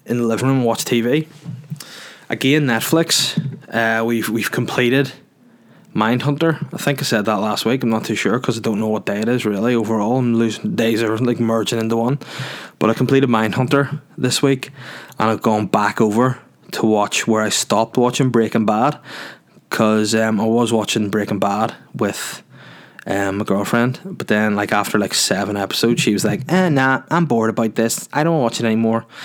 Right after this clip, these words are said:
And if any of you guys know, when you watch a series with a partner, a loved one, a girlfriend, a boyfriend, whatever, if they stop watching it, you stop watching it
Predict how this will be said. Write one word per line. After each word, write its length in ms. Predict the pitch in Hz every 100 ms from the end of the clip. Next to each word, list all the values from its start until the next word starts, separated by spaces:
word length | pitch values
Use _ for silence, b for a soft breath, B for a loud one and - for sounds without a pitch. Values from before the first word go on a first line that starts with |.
| B B B
And 260 | - 117 113
if 140 | 110
any 180 | 156 156
of 60 | 123
you 60 |
guys 240 | 113 113 -
know, 200 | 107 107
when 320 | 113 120 110
you 120 | 113
watch 420 | 107 107 - - -
a 60 |
series 500 | 107 - 101 110 107
with 200 | 110 98
a 60 | 110
partner, 380 | 104 104 98 123
a 60 |
loved 240 | 113 107 113
one, 140 | 117
a 40 | 107
girlfriend, 560 | 104 107 - 123 120
a 60 | 104
boyfriend, 560 | 110 110 - 123 123
whatever, 480 | 113 110 107 120 135 - _ B B B B B B B _ _ _ _ -
if 160 | 104
they 160 | 113 110
stop 280 | - 110 98
watching 340 | 101 - 117
it, 160 | 117 - -
you 220 | 107 110
stop 260 | - 139
watching 340 | 131 135 135
it 100 | 147